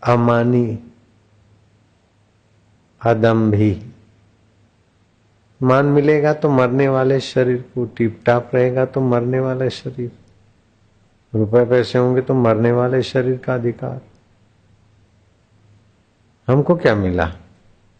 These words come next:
धन, मान, यश,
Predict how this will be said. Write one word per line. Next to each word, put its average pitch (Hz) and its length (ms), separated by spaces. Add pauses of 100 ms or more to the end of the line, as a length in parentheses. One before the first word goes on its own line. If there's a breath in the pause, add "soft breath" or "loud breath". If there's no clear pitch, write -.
(960)
धन, 113 380 (160)
मान, 117 440 (100)
यश, 117 340